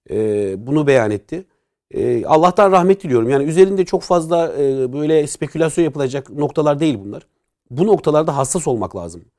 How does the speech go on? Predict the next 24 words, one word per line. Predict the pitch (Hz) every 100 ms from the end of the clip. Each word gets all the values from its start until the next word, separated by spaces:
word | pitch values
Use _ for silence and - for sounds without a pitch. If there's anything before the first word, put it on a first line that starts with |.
| _ _ _
Belli | 110 143 185 214
bir, | 170
ya, | 120 -
asgari | 135 123 - 233
hassasiyetiniz | 180 143 165 147 160 180 185
olması | 156 113 95 101
lazım. | 90 92
Yani | 139 151 127 _ _ -
siyasetçi | - 165 165 160 175 185
olmanıza | 165 160 151 156
gerek | 143 147 139
yok | 151
bunun | 139 110
için. | - 127
Sanatçı | - 143 147 -
olmanıza, | 160 131 110 131
vatandaş | 131 143 147 156
olma-, | 143 131 110
e, | 113 110
sanatçı | 110 143 147 180
olmanıza | 156 147 151
gerek | 143 107 -
yok. |
<clears throat> | -